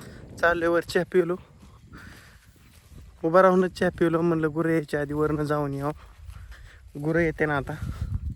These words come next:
हो. हे काढलं तरी काम उरकून यावं पटकन,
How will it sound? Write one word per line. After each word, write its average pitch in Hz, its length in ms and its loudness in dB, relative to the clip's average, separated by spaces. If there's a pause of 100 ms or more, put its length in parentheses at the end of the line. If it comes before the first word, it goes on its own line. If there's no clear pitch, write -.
(800)
हो. 127 100 -6 (3500)
हे 147 60 -14
काढलं 135 300 -10 (100)
तरी 127 100 -12
काम 135 260 -12
उरकून 139 440 -12
यावं 127 240 -10
पटकन, - 420 -16